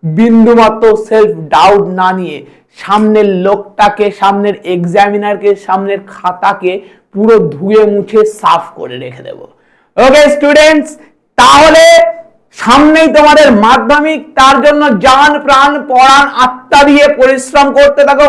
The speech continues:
ফাটিয়ে দাও। তোমাদেরকে গাইডেন্স দেওয়ার জন্য তো আমরা রয়েছি। চলো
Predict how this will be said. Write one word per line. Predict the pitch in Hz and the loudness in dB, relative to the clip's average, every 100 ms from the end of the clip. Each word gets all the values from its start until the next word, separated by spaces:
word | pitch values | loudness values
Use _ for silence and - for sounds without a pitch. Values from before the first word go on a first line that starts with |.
| 285 | -2
ফাটিয়ে | 247 240 240 269 277 | -2 -4 -4 -2 2
দাও। | 285 285 262 | 2 2 0
তোমাদেরকে | 262 262 262 233 202 | -2 -2 0 0 0
গাইডেন্স | 226 240 262 247 | 0 0 -2 -2
দেওয়ার | 262 247 247 | 0 -2 -2
জন্য | 254 247 | -4 0
তো | 233 | 0
আমরা | 233 233 220 208 | 0 0 2 2
রয়েছি। | 196 185 160 - - - _ - | -2 -4 -10 -12 -20 -20 _ -2
চলো | 277 269 | 2 4